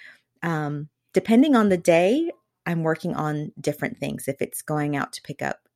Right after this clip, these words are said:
groceries, I try to do that and run all the errands that I need to do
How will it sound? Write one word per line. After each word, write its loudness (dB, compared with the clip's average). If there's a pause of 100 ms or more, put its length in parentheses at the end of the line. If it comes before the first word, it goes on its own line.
groceries, 0 (160)
I -2
try -2
to -8
do -4
that -2 (440)
and -2
run -2
all 0
the -6
errands -6
that -4
I -4
need -6
to -12
do -8